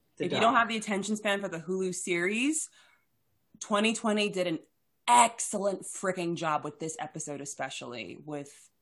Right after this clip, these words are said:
Speaker 2: the wealth and breadth of information.
Speaker 1: <laughs> Breath.
Speaker 2: Just channeling that inner Melly and fits my life for you. I gave up everything for you. No, twenty twenty did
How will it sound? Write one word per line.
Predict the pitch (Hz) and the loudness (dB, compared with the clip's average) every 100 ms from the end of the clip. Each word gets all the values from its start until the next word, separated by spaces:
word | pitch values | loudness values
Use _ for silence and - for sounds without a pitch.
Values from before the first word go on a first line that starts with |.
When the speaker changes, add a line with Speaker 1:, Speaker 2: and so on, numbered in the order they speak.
| _ | _
Speaker 2:
the | 160 147 - _ - 131 156 | -8 -8 -10 _ -20 -18 0
wealth | 175 170 180 175 - | 6 8 6 2 -4
and | 156 143 | -4 -2
breadth | 160 165 135 - - - | -2 -2 -4 -10 -16 -12
of | 156 | -6
information. | 165 170 165 156 139 - - 135 156 - | -4 -4 -4 -6 -6 -8 -6 -4 -4 -6
Speaker 1:
<laughs> | - 156 | -16 4
Breath. | 175 160 151 131 - - - - _ _ _ _ _ - 440 403 - 415 | 6 6 4 0 -8 -14 -18 -20 _ _ _ _ _ 0 2 2 -2 -2
Speaker 2:
Just | 202 - | 0 4
channeling | 214 202 | 6 6
that | 190 | 6
inner | 190 175 | 4 4
Melly | 180 190 190 185 170 | 4 6 6 4 2
and | 151 - - - | -2 -8 -18 -2
fits | 208 196 135 - | 0 0 -6 -10
my | 151 | -8
life | 151 165 170 160 147 - | -6 -4 -4 -4 -6 -10
for | 139 | -12
you. | 127 - - - - - - - 480 330 277 - - | -12 -12 -14 -16 -16 -16 0 4 4 4 -4 0 6
I | 214 | 6
gave | 208 202 185 | 8 6 4
up | 151 - _ _ - | 0 -2 _ _ 8
everything | 480 427 392 339 302 269 | 10 8 6 4 2 2
for | - | 2
you. | 294 170 165 143 - - | 4 4 2 -2 -12 -4
No, | 170 170 269 | 4 6 6
twenty | - 208 196 | 4 4 4
twenty | 208 180 175 | 6 6 6
did | 185 - 226 | 4 2 0